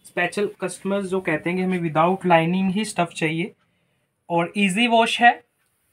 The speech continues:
घर पे आप थोड़ा carefully wash करेंगे तो कुछ नहीं जाएगा इसका। और pure cotton मसलिन का देखो bottom आएगा इसका, पूरा जो stuff आपको मिलेगा वो pure का मिलेगा। तो अगर आपको गेट टुगेदर्स में अपने,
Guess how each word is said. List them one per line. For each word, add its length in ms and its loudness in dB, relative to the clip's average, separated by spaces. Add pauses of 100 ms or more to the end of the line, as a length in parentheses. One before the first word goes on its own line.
घर 220 -4
पे 200 -4
आप 240 4 (420)
थोड़ा 180 0
carefully 540 -2
wash 260 -2
करेंगे 360 0
तो 120 -4
कुछ 300 -6
नहीं 120 -2
जाएगा 300 2
इसका। 280 -4 (1700)
और 260 0 (240)
pure 240 -2
cotton 400 2
मसलिन 440 0
का 180 8 (160)
देखो 220 -2
bottom 360 2
आएगा 260 0
इसका, 280 -6 (1120)
पूरा 240 2
जो 140 -2
stuff 320 2
आपको 260 2
मिलेगा 320 0
वो 240 -2
pure 260 2
का 140 -4
मिलेगा। 380 -4
तो 160 -6
अगर 220 -2
आपको 280 -2
गेट 240 -4
टुगेदर्स 500 2
में 220 -4
अपने, 400 -14